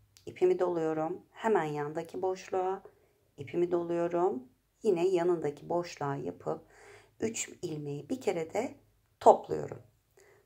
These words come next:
Bunu birleştirdiğim her bir kenar için yapıyorum. Yani dört tane yer birleştirmiştim. Dördü için de aynı işlemi yapıyorum. Bu benim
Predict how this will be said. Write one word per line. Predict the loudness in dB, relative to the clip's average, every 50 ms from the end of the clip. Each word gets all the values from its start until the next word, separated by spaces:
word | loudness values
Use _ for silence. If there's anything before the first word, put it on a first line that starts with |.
| _ _ _
Bunu | 2 6 8 10 12 10 10 8 2 -6 -4 -2
birleştirdiğim | -2 0 2 0 0 0 -2 -6 -8 -8 -6 -4 -4 -6 -6
her | -4 -2 0 0 0 0 -2
bir | -4 -4 -6
kenar | -4 -2 0 0 2 0
için | -2 -4 -6 -6 -4 -4
yapıyorum. | -4 -4 -6 -10 -10 -6 -2 -2
Yani | -2 -2 -2 -6 4 6
dört | 6 6 6 4 -2
tane | -4 -4 -4 -2 -4 -4
yer | -2 -2 -2 -2 0 -2
birleştirmiştim. | -2 0 0 0 0 0 -2 -4 -4 -2 -2 -2 -2 -4 -6 -2 -2 -2 -2 -2 -4 -10 -20 _ _ -20 -20 -20 _ _ _ _ _ 4
Dördü | 4 6 4 2 0 -4
için | -6 -6 -8 -6 -6 -4 -4 -4
de | -2
aynı | 2 4 4 4 4 2 0 -2
işlemi | -6 -8 -8 -8 -6 -2 0 0 2 2 0 -2 -2 -8 _ _ _ _ _ _ _ _ _
yapıyorum. | 4 4 4 2 -2 -2 -2 -2 -4 -10 _ _ -8
Bu | 4 6
benim | 6 6 6 4 -2 -4